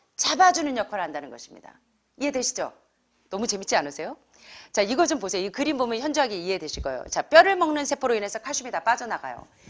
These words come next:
그래서 여러분들이 자꾸 오메가쓰리 생선 기름으로 돼 있는 영양제를 자꾸 드시면 뼈를 먹는 세포의 먹이예요. 그러면 점점 더 칼슘이 빠져나간다는 것입니다.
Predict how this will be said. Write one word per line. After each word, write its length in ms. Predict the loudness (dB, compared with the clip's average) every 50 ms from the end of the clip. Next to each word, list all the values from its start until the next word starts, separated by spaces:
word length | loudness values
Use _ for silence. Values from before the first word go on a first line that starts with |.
| -20 -20 -20
그래서 200 | -12 -4 0 2
여러분들이 340 | 2 2 2 0 -4 -4 -6
자꾸 240 | -8 -6 -4 -4 -2
오메가쓰리 420 | -2 -2 -2 -4 -4 -6 -8 -8
생선 420 | -6 -4 -4 -2 -2 -2 -2 -2
기름으로 400 | -4 -4 -6 -4 -4 -4 -6 -4
돼 120 | -4 -4 -4
있는 220 | -4 -6 -8 -8
영양제를 440 | -6 -6 -6 -6 -6 -6 -6 -6 -6
자꾸 220 | -6 -8 -10 -10
드시면 680 | -10 -8 -8 -8 -6 -4 -2 -2 -2 -2 -4 -8 -12 -18 _ _ _ _ _ _ _ _ _ _ _ _ _ _ _ _ _ _ -4
뼈를 200 | -2 0 0 0
먹는 260 | 0 -2 -2 -2 -4
세포의 380 | -4 -6 -8 -6 -4 -4 -4 -4
먹이예요. 840 | -4 -6 -4 -2 -2 0 0 -2 -4 -6 -8 -8 -8 -12 -14 -18 _ _ _ _ _ _ _ _ _
그러면 220 | -12 -10 -10 -8 -8
점점 480 | -8 -8 -6 -6 -4 -4 -2 -2 0
더 160 | -2 -2 -2
칼슘이 300 | -2 -6 -6 -6 -6 -6 -2
빠져나간다는 640 | 0 0 0 0 -2 -6 -6 -8 -8 -10 -10 -10 -10
것입니다. 560 | -12 -14 -16 -18 -20 -20 -20 -20 -20 -20 -20